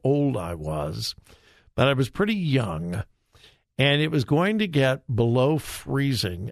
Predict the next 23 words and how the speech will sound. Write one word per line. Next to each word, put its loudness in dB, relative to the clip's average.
at -2
night. 0
It 2
was 0
going 2
to 2
drop 0
below 2
thirty-two -2
degrees. -6
And 4
I 0
remember 0
putting, 2
uh, 0
water 0
in 4
a 4
bowl, 4
like -6
a -2
cereal 2
bowl, 0